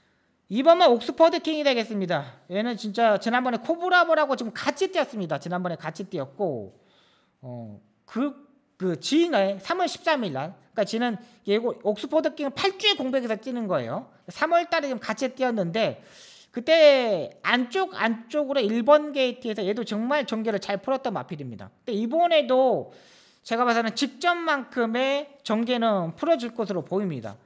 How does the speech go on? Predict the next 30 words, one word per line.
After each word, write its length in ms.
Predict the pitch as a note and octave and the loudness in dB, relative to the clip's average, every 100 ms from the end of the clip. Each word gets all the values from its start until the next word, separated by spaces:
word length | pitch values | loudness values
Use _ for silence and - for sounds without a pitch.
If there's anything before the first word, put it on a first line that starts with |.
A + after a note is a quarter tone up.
| _ - - - | _ -20 -20 -18
십 320 | - D#4+ - | -12 -10 -10
주의 200 | E4+ E4+ | -6 -4
공백이 460 | D#4 A3 B3 C#4 B3+ | -2 -4 -2 -4 -4
있는데 400 | A3+ A3 G3+ G#3 | -6 -6 -6 -4
약간 300 | E3 B3 A3 | -6 -6 -6
이제 100 | F#3+ | -6
골마겸기, 1300 | F#3 A3+ B3 D#4 F4 D#4+ D4 A#3+ A#3 A#3 A#3 A#3 A#3 | -6 -4 -2 -2 -2 0 -4 -4 -8 -10 -8 -10 -12
찰가상으로 760 | - F4+ F#4 F#4 D#4+ D4 C#4+ | -6 -4 2 2 2 0 0
일단 680 | A#3 C#3+ D#3 F#3+ G#3+ A3 A#3 - _ - | 0 -2 -2 2 2 2 -6 -16 _ -4
요런 280 | G#3 C#4+ | 0 2
부분으로 580 | A#3 A3+ A3 G3+ F#3+ F#3 | 0 -2 -2 -2 -2 -2
공백이 400 | E3+ G3+ A3+ G3 | -2 -2 -2 -2
있는 260 | E3 F3 E3 | -4 -4 -4
부분입니다. 600 | D#3+ E3+ F#3+ C#3 A2+ C3+ - - - | -4 -4 -4 -4 -8 -12 -16 -20 -16
근데 140 | - G#3 | -6 -4
상태도 640 | B3+ C#4 C4+ B3 A3+ - | -2 -2 -2 -2 -4 -4
옥스퍼드 680 | F3 F#3 - C#4 C4 C4 B3 | -6 -6 -10 -4 -2 -2 -4
킹도 580 | A#3+ G#3+ C4+ D4 D4 - - _ _ - | -6 0 2 2 0 -8 -20 _ _ -4
정정희 400 | G#3 G#3 A#3+ A3+ | 0 2 2 0
기수가 260 | G3+ G3+ | -2 0
일단 180 | F3+ F#3 | 0 0
잘 200 | E3+ C4 | 0 0
만들어 400 | G#3+ D#3+ F#3 F#3+ | 0 0 0 0
놨어요. 480 | C3 G#2+ - G#2 G#2 _ _ _ _ _ - | -2 -8 -10 -14 -14 _ _ _ _ _ -8
일 200 | E3+ E3+ | -4 0
번, 220 | F#3 D3+ | 0 -2
이 100 | D#3 | -4
번. 280 | D3+ B2 G2 _ _ | -4 -6 -8 _ _
요게 220 | E3+ G#3 C4+ | -6 -4 -2
일단 760 | G3+ G#3+ G3 F#3 D#3+ C3+ A#2 | -2 0 0 0 -4 -8 -12